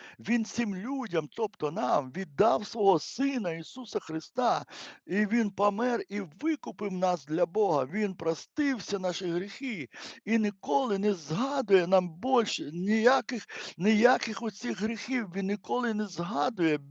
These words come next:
більше, ніколи і не згадає. І тому Він ставить задачу, і нам треба бути, бути в Його волі. Нам треба прибути в Його любві, не намагатись любити Бога. Ми не можемо Його любити.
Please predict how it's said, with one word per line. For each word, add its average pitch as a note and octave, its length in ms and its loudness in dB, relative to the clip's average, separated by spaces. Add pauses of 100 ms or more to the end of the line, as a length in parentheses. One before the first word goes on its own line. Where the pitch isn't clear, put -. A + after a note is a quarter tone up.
(260)
більше, A3 480 -4
ніколи G#3 800 0 (340)
і G3+ 80 2
не G#3+ 120 4
згадає. G3 680 2 (380)
І G#3 100 0
тому G#3 680 -2 (220)
Він F#3+ 220 2
ставить A3 540 0
задачу, F3+ 680 0
і F3 100 -6
нам F3+ 240 0
треба E3+ 400 -2
бути, D#3+ 600 -2 (280)
бути F#3 460 -2
в C#3+ 140 -12
Його G3 440 0
волі. G#3 560 4 (440)
Нам F#3+ 200 4
треба A3 300 8
прибути A3 680 -2
в F#3 80 -8
Його G#3+ 300 2
любві, A3+ 580 -2
не E3+ 140 -4
намагатись G#3 920 4
любити G3+ 540 -2
Бога. F3 500 8
Ми D#3 180 -2
не F3+ 160 -4
можемо F3+ 600 0
Його E3 200 0
любити. E3 500 -4